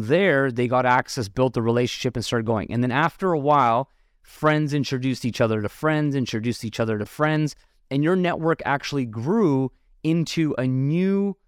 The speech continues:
higher level than where you started off, because you unlock a new level of what's possible for yourself as you enter new circles.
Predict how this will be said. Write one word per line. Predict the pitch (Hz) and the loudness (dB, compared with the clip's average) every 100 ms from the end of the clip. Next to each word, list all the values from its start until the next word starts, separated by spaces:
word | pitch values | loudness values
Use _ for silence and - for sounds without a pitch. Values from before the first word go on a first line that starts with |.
| _ _ _ _ _ | _ _ _ _ _
higher | _ - 165 180 180 170 | _ -2 2 2 4 2
level | 135 165 156 131 127 | 4 4 4 2 0
than | 113 135 135 127 | -2 0 0 2
where | 139 | 2
you | 131 127 | 2 0
started | - - 135 131 123 | -2 0 2 2 2
off, | 127 87 - - _ _ _ | 2 -2 -8 -20 _ _ _
because | 139 160 139 120 | -4 0 -2 -2
you | 156 196 220 208 _ _ - | -2 0 -2 -4 _ _ -2
unlock | 165 180 135 143 165 165 - | 0 2 2 2 2 2 -2
a | 135 | -2
new | 127 160 | 0 0
level | 139 147 156 151 | 2 2 2 0
of | 127 | 2
what's | 120 - | -2 -2
possible | - 123 143 - 165 | -2 0 0 -2 -4
for | 165 175 | -4 -2
yourself | 170 156 175 185 - | -2 0 2 2 0
as | 139 147 131 | -2 -2 0
you | 139 | -2
enter | 131 143 - 147 | 0 -2 0 0
new | 123 127 135 | 2 2 0
circles. | - - 120 - - - | -2 -2 -2 -2 -8 -10